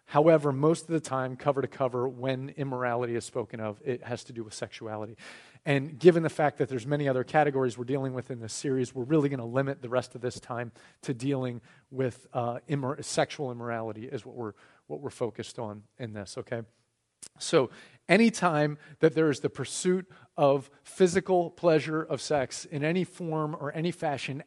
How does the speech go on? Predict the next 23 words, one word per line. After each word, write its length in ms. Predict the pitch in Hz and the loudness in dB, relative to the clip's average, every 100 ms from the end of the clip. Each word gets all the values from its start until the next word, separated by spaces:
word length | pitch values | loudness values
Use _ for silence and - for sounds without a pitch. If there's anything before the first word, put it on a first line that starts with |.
| - | 2
outside 760 | 160 180 - - 160 151 160 170 | 2 2 -4 -4 -2 0 0 0
of 240 | 135 120 | -4 0
God's 360 | 147 135 143 - | 0 0 -2 -6
plan, 560 | - 165 131 104 127 - _ _ _ _ | -8 -4 -4 -8 -12 -16 _ _ _ _
that 160 | 151 160 | 4 4
is 140 | 147 | 2
what 160 | 147 165 | -2 -6
sexual 420 | - 139 - 147 | -6 -6 -6 -6
immorality 600 | 139 127 123 120 120 117 - | -8 -8 -6 -6 -6 -6 -8
is, 400 | 110 98 - - _ _ _ - | -10 -12 -20 -20 _ _ _ -12
okay? 320 | 120 135 131 - - _ | -2 0 0 -4 -20 _
Through 260 | 170 202 196 | 2 4 4
the 100 | 180 | 2
pages 400 | 180 185 160 147 | 2 2 2 -6
of 80 | |
Scripture, 400 | - 165 139 143 - - | -2 0 2 0 -2 -6
it's 100 | - | -10
very 340 | 131 180 208 202 | 6 10 10 8
clear 500 | - 196 170 110 - _ _ _ _ _ _ _ _ _ - | 8 10 10 6 -2 _ _ _ _ _ _ _ _ _ -6
God, 520 | 123 170 165 143 147 151 | 2 6 6 6 4 0
in 140 | 170 165 | 0 2
the 80 | 147 | 2
beginning, 580 | 135 180 170 143 156 | 2 4 6 2 -2